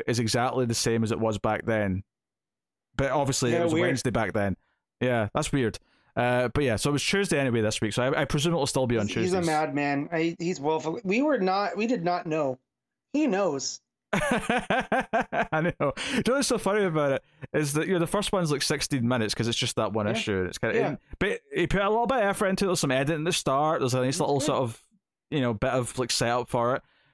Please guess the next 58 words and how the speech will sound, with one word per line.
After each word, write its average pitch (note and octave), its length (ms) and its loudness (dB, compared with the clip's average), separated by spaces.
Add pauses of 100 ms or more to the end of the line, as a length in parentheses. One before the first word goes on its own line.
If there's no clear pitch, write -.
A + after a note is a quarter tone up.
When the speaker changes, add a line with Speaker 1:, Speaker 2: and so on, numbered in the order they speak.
(220)
Speaker 1:
right? D3 300 0 (440)
But F3 180 2
at F3+ 60 2
the E3 140 4
end C4 200 2
of F3+ 160 0
it, E3 120 0
he, E3 100 2
like, D3+ 140 2
gives, F#3 180 0
he E3+ 120 2
does E3 160 0
what C#3 100 0
we E3+ 160 2
do D3 140 2
at A2+ 60 -2
the B2 80 2
end B2 120 0
of A2+ 60 0
this. D3+ 160 0
He B2+ 80 0
gives C#3 240 0
the B2+ 100 2
list B2 260 0
of A2+ 120 -2
what's A#2 200 0
coming A2+ 280 0
next D#3+ 260 -2
week, G#2+ 160 -2
Speaker 2:
Mm-hmm. C#3 260 -6 (260)
Speaker 1:
and D3+ 120 0
it's G3 200 0
thirteen A#3+ 580 0
books. - 640 -2 (840)
Speaker 2:
Yeah. F3 280 2 (200)
Speaker 1:
He's F#3 200 2
going C#4 180 2
Speaker 2:
Yeah, D4+ 80 4
Speaker 1:
to - 80 2
Speaker 2:
that G3+ 60 2
was F#3 80 2
the C4 80 2
Speaker 1:
read A#3 80 0
Speaker 2:
thing. D4 420 0
There's G#3+ 140 2
Speaker 1:
<laughs> - 580 0
Speaker 2:
thirteen D4 420 0
books, C4 400 -2 (260)
uh, A3 240 0
every A#3 240 0
week. B3 400 -2 (280)
Speaker 1:
Yeah. A#3+ 320 2
Speaker 2:
So A2+ 140 0
for G3+ 120 -4
fifty-two A#3+ 440 -2
books A#3 180 -2
a A#3 60 2
month. A#3 320 0